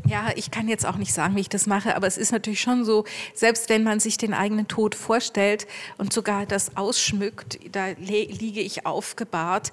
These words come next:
ist man ja dann noch immer irgendwo in diesem Raum als Zuschauer. Also genau das ist ja das, ähm,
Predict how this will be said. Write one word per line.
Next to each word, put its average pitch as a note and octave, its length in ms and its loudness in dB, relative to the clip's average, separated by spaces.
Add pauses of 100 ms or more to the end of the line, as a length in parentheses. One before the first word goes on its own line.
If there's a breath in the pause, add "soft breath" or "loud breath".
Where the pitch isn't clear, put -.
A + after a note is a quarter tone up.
(1160 loud breath)
ist B3+ 200 2
man A#3+ 160 4
ja A3 100 6
dann G#3+ 180 0
noch G#3 220 -4
immer A3+ 340 -2
irgendwo A3 500 -2
in G#3 120 -2
diesem G#3 240 -2
Raum G3 380 -4
als - 240 -2
Zuschauer. - 680 -4
Also B2 160 0
genau G#3+ 420 4
das A#3+ 260 4
ist B3+ 200 2
ja B3 120 4
das, G3+ 340 2
ähm, G#3 300 2